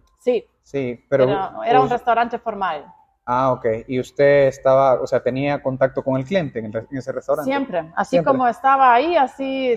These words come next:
Speaker 1: sigue
Speaker 2: Ah,
Speaker 1: aquí
Speaker 2: ok,
Speaker 1: en Honduras.
Speaker 2: ok, ok,
Speaker 1: Lo mismo.
Speaker 2: súper, ahí.
Speaker 1: Sí.
Speaker 2: Sí,
Speaker 1: Y
Speaker 2: ok.
Speaker 1: me enamoré y me vine a Honduras por amor.
Speaker 2: <laughs> Ok, ok. ¿Él
Speaker 1: Pero
Speaker 2: estaba de vacaciones?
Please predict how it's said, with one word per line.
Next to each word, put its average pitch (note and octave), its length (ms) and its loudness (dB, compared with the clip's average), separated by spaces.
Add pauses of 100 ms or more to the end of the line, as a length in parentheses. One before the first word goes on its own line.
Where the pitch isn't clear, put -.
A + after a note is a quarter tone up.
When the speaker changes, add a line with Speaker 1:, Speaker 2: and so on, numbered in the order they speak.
Speaker 1:
sigue B3 260 2
Speaker 2:
Ah, A3+ 140 4
Speaker 1:
aquí B3 140 -6
Speaker 2:
ok, A#3+ 60 2
Speaker 1:
en A3+ 100 -2
Honduras. G#3+ 380 0 (180)
Speaker 2:
ok, A3+ 60 -4
ok, G#3 80 -8
Speaker 1:
Lo - 100 -2
mismo. G#3 260 -2
Speaker 2:
súper, A#2+ 320 -6
ahí. C3+ 440 -4
Speaker 1:
Sí. F3+ 380 -4
Speaker 2:
Sí, A#2 440 -4
Speaker 1:
Y C4 500 -2
Speaker 2:
ok. A3 60 -8
Speaker 1:
me A#3 160 0 (100)
enamoré C4+ 640 0 (260)
y A#3 100 -10
me A3+ 160 -2
vine A#3 220 -4
a B3 100 0
Honduras C4+ 760 -4 (340)
por A#3 140 4
amor. C#4+ 340 2 (340)
Speaker 2:
<laughs> - 320 -2
Ok, C#3+ 160 0 (460)
ok. - 140 -10
¿Él D#3+ 260 -2 (440)
Speaker 1:
Pero E3 140 4
Speaker 2:
estaba G#3+ 280 8
de G#3+ 80 8
vacaciones? D#3 580 -2